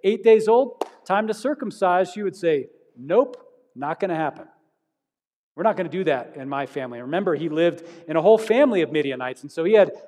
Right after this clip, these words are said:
everything working against him to say, "No, that's not what we're gonna do in our family."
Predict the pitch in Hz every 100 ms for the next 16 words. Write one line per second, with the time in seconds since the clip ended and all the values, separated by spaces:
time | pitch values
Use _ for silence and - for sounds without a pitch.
0 | - 190 226 240 226 202 233 233 208 175
1 | 214 208 170 147 151 160 147 185 185 220
2 | 220 226 180 175 180 175 147 165 147 127
3 | _ _ 151 151 151 - 131 117 -